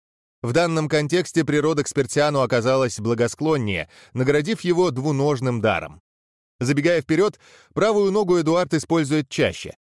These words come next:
И всё же ударами с левой он в российской премьер-лиге поражал ворота не так уж и редко. Среди пострадавших от неё Сочи — три ноль в две тысячи двадцать первом году, Московская Торпеда — четыре один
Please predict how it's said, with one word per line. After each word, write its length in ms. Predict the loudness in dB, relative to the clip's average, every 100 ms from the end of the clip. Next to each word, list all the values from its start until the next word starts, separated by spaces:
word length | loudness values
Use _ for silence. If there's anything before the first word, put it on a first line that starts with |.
| -6
И 80 | -4
всё 180 | 0 2
же 80 | 2
ударами 380 | 2 2 0
с 100 | -2
левой 320 | 0 2 2 2
он 240 | 0 0
в 40 |
российской 480 | 0 0 -2 0 -2
премьер-лиге 600 | 0 0 0 0 -2 -2
поражал 400 | 0 0 2 2
ворота 320 | 2 0 0 -2
не 100 | -2
так 180 | -2 -2
уж 140 | -2
и 60 | 0
редко. 380 | 0 -2 -8 -10 _ _ _ _
Среди 280 | -2 0 0
пострадавших 680 | 0 2 2 2 0 0 0
от 120 | 0
неё 220 | 0 0
Сочи — 580 | 0 0 0 0 -2 -4 -4
три 180 | 0 0
ноль 280 | 2 0 0
в 40 |
две 160 | -2 0
тысячи 300 | -2 -2 0
двадцать 360 | 0 0 -4
первом 360 | 0 0 0 0
году, 360 | 0 0 -2 _ _ _ _
Московская 540 | -2 0 0 0 0 2
Торпеда — 500 | 0 0 0 0 -2
четыре 400 | -2 -2 0 0
один 400 | 0 -2 -2